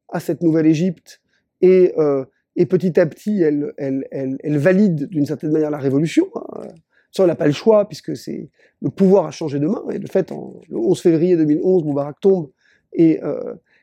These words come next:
et donc, elle, la, la prédication salafiste se repositionne. Mais effectivement, elle, elle ne participe pas à la révolution, ou de très, très loin.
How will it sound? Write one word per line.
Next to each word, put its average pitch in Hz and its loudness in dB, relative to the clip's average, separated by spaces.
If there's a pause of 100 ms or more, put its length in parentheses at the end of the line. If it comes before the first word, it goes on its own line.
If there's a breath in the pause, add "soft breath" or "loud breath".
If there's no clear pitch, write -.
(140)
et 151 0
donc, 180 4
elle, 147 0
la, 139 -4 (120)
la 165 -2
prédication 170 0
salafiste 156 -6
se 156 -4
repositionne. 143 -2 (520 soft breath)
Mais 190 6
effectivement, 262 4
elle, 147 -4
elle 160 0
ne 196 6
participe 170 -6
pas 175 0
à 151 2
la 147 -2
révolution, 139 -2
ou 185 2
de 156 0
très, 156 -6
très - -6
loin. 277 0